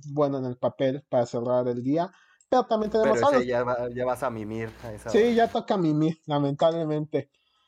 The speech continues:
Speaker 1: Tenemos que Sacramento Kings contra Minnesota Timberwolves a las nueve y Portland Trail Blazers contra Orlando Magic a las nueve.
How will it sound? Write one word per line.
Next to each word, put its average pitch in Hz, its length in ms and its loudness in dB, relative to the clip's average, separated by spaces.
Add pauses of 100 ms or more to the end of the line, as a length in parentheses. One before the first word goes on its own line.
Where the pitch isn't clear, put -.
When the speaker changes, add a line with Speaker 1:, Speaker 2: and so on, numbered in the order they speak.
(180)
Speaker 1:
Tenemos 254 360 2
que 294 100 2
Sacramento 233 560 0
Kings 214 240 -2
contra 208 240 0
Minnesota 180 400 -4
Timberwolves 160 600 0
a 226 80 4
las 208 180 2
nueve 165 420 -4 (120)
y 269 200 2
Portland 220 460 0
Trail 226 180 4
Blazers 208 460 2
contra 247 260 0
Orlando 196 280 0
Magic 196 400 -2
a 208 100 4
las 220 180 4
nueve. 123 340 -6